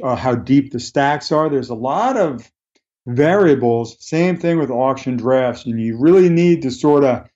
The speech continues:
have a much deeper understanding of what is going on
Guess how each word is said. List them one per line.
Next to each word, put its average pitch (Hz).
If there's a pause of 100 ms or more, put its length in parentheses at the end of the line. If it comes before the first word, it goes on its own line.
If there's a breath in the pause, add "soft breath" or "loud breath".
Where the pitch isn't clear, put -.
(200)
have 127
a 127
much 156
deeper 165
understanding 127 (460)
of 120
what 131
is 139
going 131
on 113